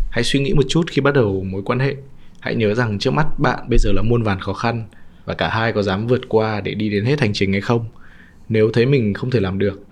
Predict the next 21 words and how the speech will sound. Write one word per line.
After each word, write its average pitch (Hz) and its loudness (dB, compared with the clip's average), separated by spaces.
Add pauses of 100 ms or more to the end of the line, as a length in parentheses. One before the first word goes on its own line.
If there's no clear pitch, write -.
và 98 0
những 98 -4
trục - -2
trặc 104 0
về 98 0
tuổi 85 -2
tác 131 -2
ngày 104 0
một 101 -2
lớn, 101 0 (580)
là 104 -4
người 104 0
đàn 104 0
ông 120 -2
thì 98 -4 (280)
bạn 120 -2
nên 117 0
lý 107 0
trí 104 -2
để 123 0
biết 135 4